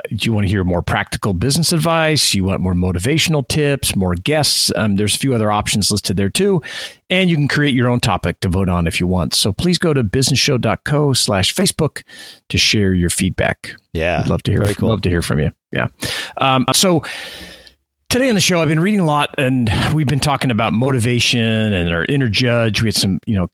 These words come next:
Speaker 1: g-, a good episode a few weeks ago about your subconscious, and, and I wanna kinda round that up, uh, this week and talk about habits and this idea. Um, you know, we, we talk about, uh, Scott Adams' talent stack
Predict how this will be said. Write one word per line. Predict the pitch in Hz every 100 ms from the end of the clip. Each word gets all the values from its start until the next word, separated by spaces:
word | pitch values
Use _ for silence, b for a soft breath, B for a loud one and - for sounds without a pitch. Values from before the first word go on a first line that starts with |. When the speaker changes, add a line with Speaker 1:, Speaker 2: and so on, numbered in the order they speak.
| -
Speaker 1:
g-, | -
a | 120
good | 107 123
episode | 95 135 113
a |
few | 95 120
weeks | 113 -
ago | - 107
about | 101 95 -
your | 104
subconscious, | 90 98 - - 117 - 104 151
and, | 104 95
and | - 120
I |
wanna | 180 214
kinda | 160 127
round | 104 117 123 110
that | 113 - 113
up, | 110 - - -
uh, | 90 92 87 85 - -
this | 113 -
week | 113 101
and | 95
talk | 113 101
about | 101 87 -
habits | - - 117 - - - - B B B B
and | - 110 107 104 92
this | 113 123
idea. | 110 98 143 147 143 - -
Um, | 107 104 98 95 87 - _ -
you | 139
know, | 117
we, | 113 113 -
we | 160
talk | - 160 135
about, | 120 - _ -
uh, | 104 90
Scott | - 123 110
Adams' | 104 104 95 -
talent | - - 113 107 -
stack | - - 95 85 -